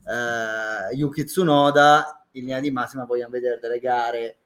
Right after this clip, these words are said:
equilibrate, delle gare combattute, delle gare con un po' di insicurezza e incerte-, insicurezza, incertezza sul,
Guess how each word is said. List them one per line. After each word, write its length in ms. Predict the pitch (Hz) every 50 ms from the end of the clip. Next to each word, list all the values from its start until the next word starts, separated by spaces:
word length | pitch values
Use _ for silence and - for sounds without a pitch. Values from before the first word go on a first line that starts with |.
| _ _ _ _ _
equilibrate, 600 | _ _ - 127 131 139 139 131 127 127 135 - -
delle 160 | 123 117 123
gare 220 | 120 123 123 120
combattute, 520 | - 127 131 139 135 - - 117 113 - 120
delle 180 | 117 113 117 113
gare 360 | 120 113 117 120 120 117 -
con 380 | - - 117 113 117 117 117 117 120 120 120 123 - _ _ _ _ _ -
un 240 | 147 135 135 131
po' 200 | 131 151 143 143 143
di 420 | 135 135 139 139 143 143 139 - _ -
insicurezza 1300 | 151 139 131 123 - - 127 - - 135 131 127 131 135 131 131 - - - 139 135 135 139 139 139
e 80 | 135 127
incerte-, 680 | 117 120 - - 120 113 - _ - 120 113 _ _ _ _ _ _ _ _
insicurezza, 600 | _ _ - - _ 113 104 - - - - -
incertezza 640 | 117 113 - 120 113 _ - 123 117 113 - 120 113
sul, 200 | - - 113